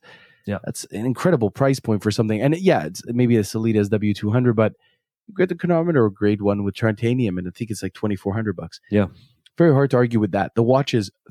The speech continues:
Speaker 2: incredibly well made, incredibly well finished. Everything from in the details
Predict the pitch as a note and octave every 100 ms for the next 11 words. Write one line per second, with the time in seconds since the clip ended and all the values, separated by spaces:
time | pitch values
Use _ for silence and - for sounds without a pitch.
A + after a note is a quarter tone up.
0 | F#2 - - - - A2 G#2 F#2 E2+ E2
1 | E2+ E2 E2 - G2+ - G#2+ G2 F#2 E2
2 | E2 - E2 E2 - _ A2+ B2+ B2 A#2
3 | G#2 F#2 F#2 E2+ - G2+ F#2 G2 G2 F#2+
4 | D#2 E2